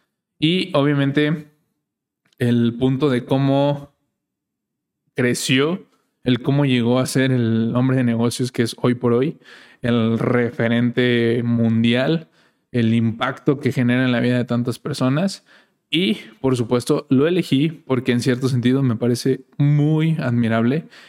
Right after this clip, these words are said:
y creo que es lo que todos reconocemos de él, su parte física estética, que,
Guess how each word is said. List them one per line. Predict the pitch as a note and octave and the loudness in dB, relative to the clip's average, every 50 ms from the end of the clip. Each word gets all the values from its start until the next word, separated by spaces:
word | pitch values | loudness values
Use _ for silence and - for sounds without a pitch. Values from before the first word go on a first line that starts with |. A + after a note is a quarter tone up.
| - - | -20 -14
y | - D3 | -12 -6
creo | - - B2 A2+ | -2 -2 -2 0
que | - B2 | 0 -2
es | A#2 B2+ | 0 0
lo | A#2+ A2 | -2 -2
que | - A2 | -2 -4
todos | - B2+ B2 B2+ A#2+ | -2 0 0 0 0
reconocemos | B2 G#2+ - A#2 A2+ G#2+ - A#2+ A#2 A#2 A2 | -2 -2 -2 -4 -4 -2 -2 -2 -2 0 0
de | A#2+ A#2+ | 0 0
él, | B2+ D#3 D#3 - - - - - - _ _ _ _ _ - | 0 0 -4 -8 -20 -20 -20 -20 -20 _ _ _ _ _ -16
su | - - - B2 A#2+ A#2+ B2 A#2 A2+ A#2 A#2+ | -8 -2 0 2 2 4 2 2 2 0 -2
parte | A#2+ B2 A#2+ - - C3+ B2 A#2+ A#2+ | -2 -4 -4 -2 -2 0 0 0 0
física | A2+ - - B2+ B2 - C#3 - - | -2 0 -2 -2 -2 -2 -4 -2 -2
estética, | A#2 - - B2+ B2 - C3 C3 - C#3+ E3 F#3 - _ _ - - _ _ _ _ - | -2 0 0 -2 0 0 -2 0 0 -2 -2 -2 -8 _ _ -20 -20 _ _ _ _ -4
que, | - G#3 C#3 B2+ B2+ A#2 A#2 B2+ B2 - - - _ | -2 0 2 2 2 2 0 0 -2 -4 -8 -18 _